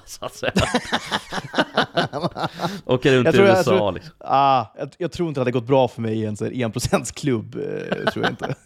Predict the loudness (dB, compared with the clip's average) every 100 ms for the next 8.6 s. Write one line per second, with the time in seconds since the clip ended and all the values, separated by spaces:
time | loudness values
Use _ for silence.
0 | 0 2 2 2 2 2 2 0 0 2
1 | 0 -2 -4 -2 -2 0 2 2 0 -8
2 | -6 0 4 4 4 0 -2 0 0 0
3 | -4 0 2 2 2 0 -2 -4 -2 -8
4 | -4 -4 -6 -8 -4 -4 -4 -8 -12 -2
5 | 0 2 2 2 0 -2 0 0 0 -2
6 | 0 0 2 4 4 4 4 2 -2 -8
7 | -14 _ 2 2 0 -6 -6 -6 -4 -6
8 | -6 -6 -4 -4 -6 -10